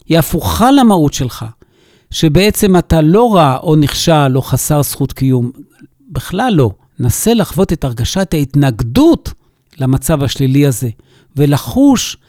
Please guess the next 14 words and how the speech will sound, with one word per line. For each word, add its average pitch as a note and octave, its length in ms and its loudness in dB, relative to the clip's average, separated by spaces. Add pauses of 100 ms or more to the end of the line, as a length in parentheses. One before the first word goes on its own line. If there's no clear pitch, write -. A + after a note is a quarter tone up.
(280)
כמה A3 220 2
כוח - 480 -2
יש G3 380 0
בך, C#3 300 -4 (600)
הכוח - 440 -2
הזה D#3 220 0
להתנער, D3+ 840 0
לקום E3+ 540 -2
ולהיחלץ D3+ 840 -2
מהבוץ. A2 560 -4 (360)
כדאי F3 280 -4
להקדיש D3 580 -6
לפעולת A#2+ 600 -8
הדמיון B2+ 600 -2